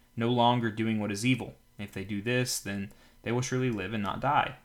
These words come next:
None of their past sins will be brought up again, for they have done what is just and right, and they will surely live. Your people are saying, 'The Lord isn't doing what's right,' but it is they who are not doing what is right. For again, I say,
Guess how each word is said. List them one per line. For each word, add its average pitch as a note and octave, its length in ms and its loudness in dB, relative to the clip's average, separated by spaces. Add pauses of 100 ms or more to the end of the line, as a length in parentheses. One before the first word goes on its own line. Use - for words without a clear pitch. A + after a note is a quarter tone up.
(260)
None A#2 160 0
of A#2+ 80 -2
their A#2 80 2
past A#2+ 360 6
sins A2+ 280 -2
will A2 80 -4
be G#2+ 100 -4
brought G#2 280 0
up G2+ 120 -6
again, A#2 300 -2 (440)
for G#2 260 0
they G#2 120 -2
have G#2 160 -4
done A#2 240 4
what G#2+ 140 -2
is - 100 -8
just - 420 -2
and F#2+ 140 -6
right, G2+ 340 0 (360)
and C#3+ 100 -4
they D3+ 60 0
will B2+ 100 2
surely G#2+ 320 -2
live. - 320 -10 (260)
Your A2+ 140 -6
people B2+ 300 2
are G2 60 -2
saying, A#2 340 0 (400)
'The A#2+ 80 -2
Lord C3+ 240 4
isn't A#2+ 180 2
doing A2+ 240 2
what's G#2+ 180 -4
right,' A#2+ 380 -2 (280)
but A2+ 280 0
it A2+ 120 -4
is G#2 200 -2
they A2+ 500 2
who A#2 140 -2
are G#2+ 40 -2
not G#2 200 0
doing G2 180 -4
what F#2 140 -6
is F#2 100 -10
right. F2 240 -4 (480)
For B2 220 4
again, A#2 260 2
I G#2+ 100 2
say, - 360 0